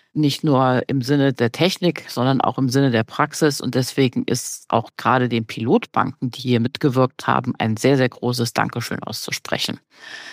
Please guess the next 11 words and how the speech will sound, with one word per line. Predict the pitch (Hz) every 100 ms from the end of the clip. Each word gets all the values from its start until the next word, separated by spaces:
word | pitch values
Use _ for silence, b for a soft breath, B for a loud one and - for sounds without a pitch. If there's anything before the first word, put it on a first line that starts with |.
| B B B
Ich | 156
hatte | 151 143
den | 143 139
langfristigen | 135 180 - 165 143 139 131 131
Atem | 117 175 - 190 190 -
angerissen, | - 180 185 170 180 - 190 185 - B B B -
denn | 147 151 151 - _
technische | - 165 180 170 127
Iterationen, | 131 139 120 - - 165 165 156 147
Tests, | 180 165 - -
Abstimmungen | - - - 165 156 151 147